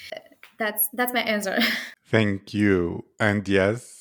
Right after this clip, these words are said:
Speaker 2: so it's like a mirror, a reflection of yourself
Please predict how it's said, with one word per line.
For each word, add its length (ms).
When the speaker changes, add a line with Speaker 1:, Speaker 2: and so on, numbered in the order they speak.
Speaker 2:
so 560
it's 240
like 220
a 80
mirror, 800
a 300
reflection 720
of 180
yourself 880